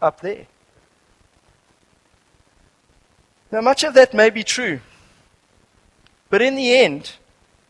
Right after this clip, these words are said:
God doesn't care so much how you measure yourself relative to others.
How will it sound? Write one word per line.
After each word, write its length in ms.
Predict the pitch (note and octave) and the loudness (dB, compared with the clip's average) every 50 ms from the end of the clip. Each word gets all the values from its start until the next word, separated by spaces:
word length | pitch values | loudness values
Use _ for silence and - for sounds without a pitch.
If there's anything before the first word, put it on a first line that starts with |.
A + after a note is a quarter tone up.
| _ - | _ 0
God 320 | F#3+ A#3 C4+ C#4 C4+ G3 | 4 6 6 6 4 2
doesn't 320 | - A#3 C4 B3+ C4+ C4 - | 0 0 0 0 -2 -8 -8
care 220 | - B3+ C4+ C#4+ | -6 -4 -4 -4
so 220 | - - C#4 B3+ A3+ | -2 -2 0 0 0
much 540 | F#3+ E3 D#3 F3 - - - - - - - _ | 0 0 0 0 -2 -4 -6 -8 -10 -12 -16 _
how 240 | - A3+ A3+ A#3 | -2 2 2 2
you 200 | A3+ G#3+ G#3+ A3+ | 2 -2 -8 -12
measure 360 | G#3+ G#3 G3+ A3 A#3+ A#3 B3 A#3+ | -8 -4 -2 -2 -2 -2 -6 -10
yourself 680 | G3+ E3+ D#3+ - - E3 C3 D3 E3+ - - - _ _ _ _ _ _ _ _ _ _ | -8 -8 -8 -6 -6 -4 -4 -4 -6 -10 -16 -20 _ _ _ _ _ _ _ _ _ _
relative 440 | - D#3 F#3 A3+ A3 G#3+ - A3 F#3 - | 0 2 4 4 4 2 -2 -6 -12 -6
to 120 | - G3+ | 0 2
others. 480 | G#3 A3+ G3 D#3+ G2+ - - - - | 2 2 2 0 -6 -10 -14 -18 -18